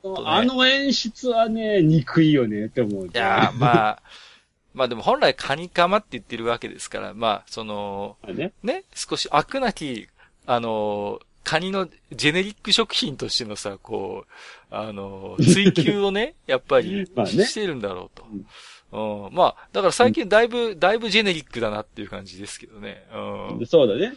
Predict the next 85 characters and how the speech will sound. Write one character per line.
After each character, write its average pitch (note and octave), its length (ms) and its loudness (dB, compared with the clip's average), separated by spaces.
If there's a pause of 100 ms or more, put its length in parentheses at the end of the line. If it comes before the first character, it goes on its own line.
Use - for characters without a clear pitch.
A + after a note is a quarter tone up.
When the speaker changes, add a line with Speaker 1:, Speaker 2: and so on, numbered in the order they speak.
Speaker 2:
そ - 100 2
う B2 40 8
だ G#2+ 60 4
ね。 F#2+ 40 -2
Speaker 1:
う A#2+ 40 0
ん D#3+ 40 6
う - 40 8
ん - 40 6
う - 20 -2
ん。 A2 40 -2
Speaker 2:
代 D3+ 200 6
替 E3 180 6
商 D#3+ 220 2
品 A#2+ 160 -4
と G#2 100 -14
し - 60 -20
て G#2 80 -10
だ F#2+ 140 2
い G3 60 0
ぶ F#3+ 80 -2
そ E3+ 120 0
の D#3 100 2
価 D#3+ 160 -2
値 B2 140 -4
が F2+ 80 -6
ね。 B2 300 -8
Speaker 1:
そ D3+ 280 6
う - 20 2
な G#2+ 140 -2
ん G2 100 -12
で F#2 140 -16
す - 240 -12
よ。 - 260 -16
Speaker 2:
あ - 40 -14
の、 G#2 60 -4
Speaker 1:
ま C3 240 4 (100)
あ、 E3+ 80 -6
だ C3 140 0
か C3 80 6
ら、 A#2 200 2 (220)
下 D#3 180 4
手 A#3+ 40 8
す G3 140 0
り D#3 100 6
ゃ、 D3+ 360 6 (280)
ね、 D3+ 260 2 (360)
「い - 20 -4
や C3 460 6
ー、 - 20 -20
こ B2 120 -6
の C3 80 -6
店 C3+ 180 -4
は C3+ 160 6
偉 D#3 220 2
い D#3 40 -8
ね。 D3+ 160 -4
天 D3+ 220 -6
津 F3 160 -2
飯 D#3 200 -4
に C#3 160 -6
本 C3+ 180 -10
当 F#3+ 100 -8
に F#3+ 180 -10
本 F3 200 -8
物 G3+ 160 -6
の G3 100 -8
カ F#3 140 -4
ニ F#3 100 -8
使 - 180 -6
っ F3+ 60 -4
て F#3+ 160 -2
る D#3 80 -6
ね。 D#3+ 220 -2
素 - 120 -10
晴 E3+ 100 0
ら F#3 80 0
し G#3 120 -4
い F#3+ 60 -6
ね」 D#3+ 100 -4
っ D#3+ 40 -8
て - 120 -12
言 A2 40 -20
っ - 20 -20
た C#3 160 0
ら、 C3+ 260 4